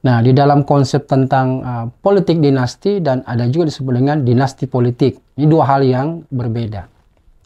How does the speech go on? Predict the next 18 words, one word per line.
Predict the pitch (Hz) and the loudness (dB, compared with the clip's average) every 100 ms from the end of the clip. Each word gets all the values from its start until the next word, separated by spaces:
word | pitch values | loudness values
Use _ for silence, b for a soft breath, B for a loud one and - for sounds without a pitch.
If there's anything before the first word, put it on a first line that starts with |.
| _ _ _ _ _ | _ _ _ _ _
Politik | 214 240 226 208 | 0 0 2 2
dinasti | 175 156 147 - 156 127 127 | 2 2 0 -2 -2 -2 -2
itu | 185 226 226 - _ - | -2 -2 -4 -12 _ -6
dan | 139 135 | -2 2
dinasti | 139 202 - 170 | 2 0 -2 -4
politik, | 165 139 135 - 233 - _ _ - | 0 -2 -2 -2 -2 -4 _ _ -8
dua | 151 160 151 | -2 0 -2
istilah | - - 175 170 143 | -6 -2 0 2 2
yang | 135 131 135 131 | 0 -4 -8 -10
sering | - - 196 247 254 233 - | -12 -2 -2 -2 -4 -10 -6
digunakan | 147 143 151 185 190 156 156 | -2 0 0 -2 -2 -4 -4
untuk | 131 123 127 202 - _ _ _ _ - | -6 -6 -6 -8 -10 _ _ _ _ -2
menggambarkan | 156 147 147 156 226 233 202 190 | 0 2 0 0 0 -2 -4 -4
situasi | - 170 147 131 113 - 190 214 202 180 | -4 -4 -2 -2 -4 -8 -8 -8 -8 -4
di | 147 143 | 0 0
mana | 131 127 175 196 | -2 -2 -4 -4
kekuasaan | 180 160 190 180 - - 165 156 127 120 - | -6 -2 0 0 -4 -6 -6 -6 -8 -14 -12
politik | 139 123 123 247 254 | -8 -8 -6 -6 -6